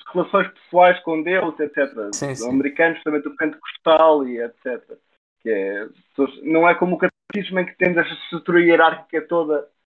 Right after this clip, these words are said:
Speaker 1: de padres e bispos, arcebispos, cardeais e eles lá não.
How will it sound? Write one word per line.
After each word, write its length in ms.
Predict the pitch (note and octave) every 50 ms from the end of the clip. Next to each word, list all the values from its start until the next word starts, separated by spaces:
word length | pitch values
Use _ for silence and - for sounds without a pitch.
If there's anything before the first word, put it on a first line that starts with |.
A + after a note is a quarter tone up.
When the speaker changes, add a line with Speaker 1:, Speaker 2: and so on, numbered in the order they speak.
| _ _ _ _
Speaker 1:
de 560 | - B2+ C#3 C#3+ C3+ B2+ A#2+ A#2 A2+ A2+ A#2 - _ _ _ _ _ _
padres 380 | - F3 E3+ E3+ D#3+ D#3+ D3+ C#3
e 100 | D3 D#3
bispos, 320 | D3 C3+ C#3+ - - _ -
arcebispos, 560 | E3+ D3+ - - - F3 F3+ - - _ - - - _ _ _ _ _ _ -
cardeais 640 | - E3+ E3 D#3+ D#3+ D#3+ E3 E3 D#3+ D#3+ E3 C#3+ -
e 80 | D#3 - _ _ _ _ -
eles 220 | - A#2 A2+ - -
lá 140 | B2 C3
não. 400 | C#3 D#3+ D#3+ D3 C#3 B2+ A#2 A2+